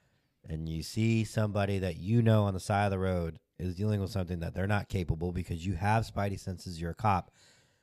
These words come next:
you know that person needs help. Not, like, nine one one help, but so you stop and you help 'em,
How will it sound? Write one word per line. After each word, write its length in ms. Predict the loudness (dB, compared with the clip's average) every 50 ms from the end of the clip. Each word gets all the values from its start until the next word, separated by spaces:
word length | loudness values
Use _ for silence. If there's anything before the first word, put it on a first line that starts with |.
| _ _ _ _
you 160 | 0 2 4
know 540 | 6 8 8 10 10 10 8 6 4 2 -4 -10 _ _ _ _ _ _ _
that 200 | 2 2 6 8
person 460 | 8 10 10 8 6 4 0 -2 0
needs 520 | 0 0 0 0 -2 -4 -8 -12 -14 -16 -20 _ _ _ _ _ _ _ _ _ -2 2
help. 320 | 2 2 2 0 -4 -8 -10 -2
Not, 260 | 2 4 4 4 4 2
like, 200 | 2 2 0 -2 -8 _ _ -10
nine 260 | -2 4 4 6 6 4
one 140 | 2 4
one 140 | 4 4 4
help, 260 | 4 0 -4 -4 -6 0 2
but 220 | 2 2 2 0 -4 -14 _ _ _ _ _ _ _ _ _ -20 -20 _ _ _ _ _ _ _ _ -14 -6
so 80 | -2 0
you 120 | 0 0
stop 540 | 0 2 6 8 10 10 10 10 8 4 0 -6 -8 -8 -10 -12 _ _ _ _
and 160 | -18 -14 -10
you 100 | -6 -4
help 320 | 0 2 2 2 2 2 0
'em, 400 | -2 0 -2 -2 -4 -6 -8